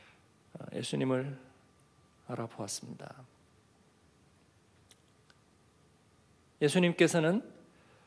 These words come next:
그를 꾸짖어 이르시고 잠잠하고 그 사람에게서 나오라 하셨습니다. 이것은, 어, 치유하는 방식입니다. 어, 병을 어떻게 치유하는 줄 아세요?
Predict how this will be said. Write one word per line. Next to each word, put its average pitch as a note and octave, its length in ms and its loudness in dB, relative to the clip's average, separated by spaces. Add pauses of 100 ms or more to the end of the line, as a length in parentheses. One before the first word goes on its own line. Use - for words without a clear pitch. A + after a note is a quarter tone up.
(720)
그를 B2+ 540 2
꾸짖어 G3 720 0
이르시고 C3+ 540 -2
잠잠하고 C3 640 2
그 - 100 -6
사람에게서 C#3+ 840 -2 (120)
나오라 B2 680 2
하셨습니다. - 600 -8 (460)
이것은, E3+ 420 0 (260)
어, B2+ 300 -2
치유하는 A3+ 500 4
방식입니다. B2+ 680 -6 (640)
어, - 160 -10
병을 G3 280 8
어떻게 F3+ 300 6
치유하는 F#3+ 320 2
줄 D#3+ 120 2
아세요? D#3 380 0